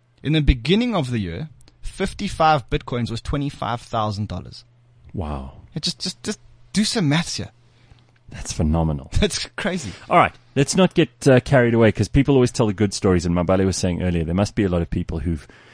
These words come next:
Speaker 2: bet on certain currencies that have just failed, um, or that haven't started up properly yet. Uh, there,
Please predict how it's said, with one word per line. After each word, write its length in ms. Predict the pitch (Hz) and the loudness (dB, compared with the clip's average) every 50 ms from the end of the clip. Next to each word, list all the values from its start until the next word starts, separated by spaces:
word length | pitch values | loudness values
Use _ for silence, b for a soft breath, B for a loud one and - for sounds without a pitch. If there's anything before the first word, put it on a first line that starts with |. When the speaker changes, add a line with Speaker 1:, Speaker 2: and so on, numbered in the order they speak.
| b b b b b _ | b b b b b _
Speaker 2:
bet 200 | - 113 110 - | 2 2 2 2
on 240 | - - 98 87 87 | 0 0 2 2 2
certain 420 | 82 - - 143 151 - 127 113 - - _ _ _ | 0 2 4 4 4 4 2 -2 -2 -2 _ _ _
currencies 460 | - - 95 90 85 76 - 90 82 78 | 0 2 2 2 2 0 -2 -6 -4 -4
that 100 | 87 - | -6 -6
have 120 | 78 - | -8 -8
just 260 | - 87 - - - | -8 -8 -8 -8 -10
failed, 440 | - - 85 71 71 76 - - - - b b b b b b b - - | -8 -6 -6 -6 -6 -10 -12 -14 -18 -20 b b b b b b b -8 -4
um, 200 | 95 85 85 - | -2 -2 0 0
or 120 | 98 90 | 2 0
that 100 | 90 82 | 0 0
haven't 240 | 82 90 85 90 - | 0 -2 -2 -2 -4
started 360 | - - 98 90 87 82 80 | -2 2 2 2 2 2 0
up 160 | 80 78 - _ | -4 -4 -2 _
properly 300 | - 85 78 - 82 80 | -2 -2 -2 -2 -4 -4
yet. 360 | 78 78 78 85 - - - b b b b b b _ | -4 -4 -6 -8 -10 -12 -20 b b b b b b _
Uh, 220 | - - 92 92 92 | -4 -2 0 0 0
there, 240 | 90 98 101 101 | 0 0 -2 -2